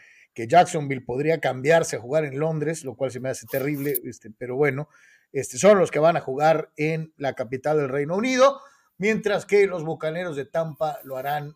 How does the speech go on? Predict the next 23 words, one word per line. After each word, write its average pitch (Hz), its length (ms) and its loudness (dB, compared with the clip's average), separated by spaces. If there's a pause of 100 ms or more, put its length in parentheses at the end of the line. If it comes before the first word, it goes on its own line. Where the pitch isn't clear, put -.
en 135 200 -14 (120)
Alemania, 143 800 -2
en 127 100 -14
Múnich. 170 640 -4 (380)
Eh, 131 340 -2
nos 156 580 -4
tocó, 185 640 0
nos 127 160 -14
tocó 165 540 2
los 139 260 -4
Cardenales 143 1000 -2
de 127 180 -6
Arizona 135 580 -2 (540)
para, 143 480 0
eh, 127 400 -6
la 131 120 -4
visita 143 600 -6
internacional. 135 760 0 (240)
Lo 147 200 2
que 262 80 2
es 240 100 2
destacable, 208 720 4
obviamente, 175 760 0